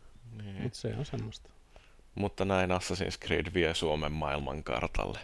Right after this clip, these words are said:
Speaker 2: Niin, kyllä se oli jo... No en tiedä. Kattelin tossa ton Blade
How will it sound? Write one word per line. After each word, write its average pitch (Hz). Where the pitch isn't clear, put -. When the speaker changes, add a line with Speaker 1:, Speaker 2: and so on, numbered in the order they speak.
Speaker 2:
Niin, 107
kyllä 107
se 113
oli 110
jo... 110
No 110
en 117
tiedä. -
Kattelin 110
tossa 113
ton 113
Blade 117